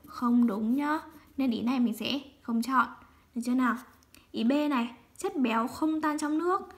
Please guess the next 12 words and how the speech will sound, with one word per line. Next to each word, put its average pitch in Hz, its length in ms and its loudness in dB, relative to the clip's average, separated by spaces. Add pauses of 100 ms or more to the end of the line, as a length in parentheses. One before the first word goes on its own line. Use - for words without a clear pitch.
(200)
nhẹ 269 200 0
hơn 294 200 0
nước 381 260 -2
nhưng 277 220 0
tan 277 260 2
nhiều 269 240 2
trong 262 180 -6
các 311 140 -2
dung 277 220 0
môi 277 140 2
hữu 277 140 -2
cơ. 277 360 2